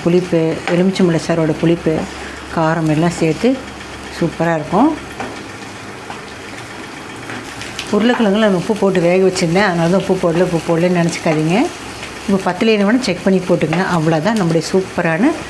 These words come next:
பேபி பொட்டேட்டோ ஃப்ரை, குட்டி உருளைக்கிழங்கு ஃப்ரை அட்டகாசமாக ரெடி ஆயிடுச்சு. அடுப்பு ஆஃப் பண்ணிக்கலாம். சாம்பார் சாதம், தயிர் சாதம், எந்த வெரைட்டி ரைஸ்க்கும் ஆப்டாக இருக்கும். நீங்களே இதே மாதிரி ட்ரை பண்ணி பாருங்கள். பிடிச்சிருந்தா லைக் பண்ணுங்கள்,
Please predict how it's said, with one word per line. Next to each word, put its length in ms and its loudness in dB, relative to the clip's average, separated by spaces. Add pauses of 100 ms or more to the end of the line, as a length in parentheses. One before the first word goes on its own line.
(300)
பேபி 340 4
பொட்டேட்டோ 380 0 (100)
ஃப்ரை, 180 0 (760)
குட்டி 180 0 (100)
உருளைக்கிழங்கு 480 2
ஃப்ரை 120 2 (100)
அட்டகாசமாக 500 0
ரெடி 160 2
ஆயிடுச்சு. 280 0
அடுப்பு 220 -2
ஆஃப் 140 -4
பண்ணிக்கலாம். 420 0 (480)
சாம்பார் 400 0
சாதம், 300 2
தயிர் 280 4
சாதம், 380 0 (920)
எந்த 240 4
வெரைட்டி 280 2
ரைஸ்க்கும் 420 2 (560)
ஆப்டாக 320 -2
இருக்கும். 280 0 (400)
நீங்களே 260 4
இதே 160 2
மாதிரி 180 4
ட்ரை 180 4
பண்ணி 220 4
பாருங்கள். 380 0
பிடிச்சிருந்தா 440 4
லைக் 200 0
பண்ணுங்கள், 280 4